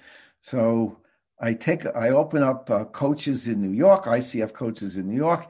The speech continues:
and I take my pen and I put my pin in one person. Her name is Lori Lawson.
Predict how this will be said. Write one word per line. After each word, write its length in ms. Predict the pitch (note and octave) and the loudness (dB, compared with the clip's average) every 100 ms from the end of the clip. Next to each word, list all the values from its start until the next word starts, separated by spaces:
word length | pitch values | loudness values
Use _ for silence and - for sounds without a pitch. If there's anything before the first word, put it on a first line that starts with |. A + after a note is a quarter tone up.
| - - - | -20 -20 -10
and 100 | B2 | -2
I 140 | A#2+ A2+ | 0 0
take 300 | - D#3 - | -2 -4 0
my 120 | C3 | -2
pen 320 | - C3+ C3+ | -2 -2 0
and 100 | A#2 | 0
I 100 | G#2+ | -2
put 340 | - E3+ D3+ - - - - | -2 -4 -4 -10 -20 -12 -4
my 160 | A#2+ | -4
pin 400 | A#2+ - D3+ D3 | -4 -2 2 2
in 280 | C3 B2 A2+ | 0 -2 -2
one 220 | A2+ D3 | 0 0
person. 380 | D3 B2+ B2+ A2 | 0 -4 -2 -4
Her 80 | A2+ | -2
name 280 | A#2 B2+ B2 | 0 2 2
is 140 | G2+ | 2
Lori 320 | A#2+ B2 C3 | 0 2 2
Lawson. 540 | A2+ G#2+ A#2+ - C#2+ | 2 2 2 0 -12